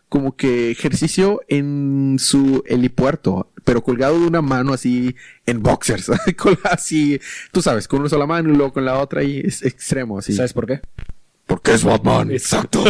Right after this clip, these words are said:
Speaker 1: <laughs> Porque es Batman.
Speaker 2: Y porque
Speaker 1: Batman hates
Speaker 2: puede.
Speaker 1: crime. Ok. Bueno, esos fueron nuestros libros de esta semana.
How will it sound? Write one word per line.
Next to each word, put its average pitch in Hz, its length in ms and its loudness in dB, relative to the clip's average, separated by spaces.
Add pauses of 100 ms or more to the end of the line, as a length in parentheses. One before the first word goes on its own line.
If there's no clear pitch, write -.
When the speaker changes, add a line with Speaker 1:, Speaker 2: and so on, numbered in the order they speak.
(320)
Speaker 1:
<laughs> - 400 -8
Porque - 220 2
es - 100 -2
Batman. 110 360 0
Speaker 2:
Y 98 60 -2
porque - 140 4
Speaker 1:
Batman - 100 2
hates - 240 0
Speaker 2:
puede. 117 300 2
Speaker 1:
crime. - 180 -14 (460)
Ok. 143 200 0 (520)
Bueno, 139 180 2
esos 165 180 -4
fueron 180 220 -2
nuestros 160 360 0
libros 143 300 2
de 123 440 2
esta 135 180 -2
semana. 135 400 2